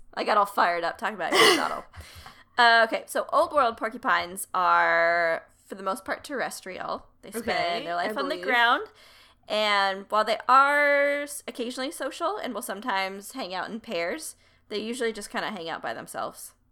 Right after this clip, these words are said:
Speaker 1: So, yeah. Just like every other mammal that spends its time on the ground, it will, um, take shelter in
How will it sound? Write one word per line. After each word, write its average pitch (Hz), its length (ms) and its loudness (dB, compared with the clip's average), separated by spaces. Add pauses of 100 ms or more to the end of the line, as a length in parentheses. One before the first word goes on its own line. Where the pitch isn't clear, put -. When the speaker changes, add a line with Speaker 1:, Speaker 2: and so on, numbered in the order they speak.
(140)
Speaker 1:
So, 143 280 -10 (580)
yeah. - 180 -8 (460)
Just 254 140 -8
like 294 280 4
every 214 380 2
other 208 220 -2
mammal 175 420 -6
that 190 140 -10
spends 175 220 -12
its 170 140 -12
time 170 200 -10
on 170 80 -10
the 170 80 -10
ground, 156 440 -4 (140)
it 180 180 -6
will, 175 560 -2 (920)
um, 165 640 0
take 175 200 -8
shelter 180 440 -2
in 165 500 -6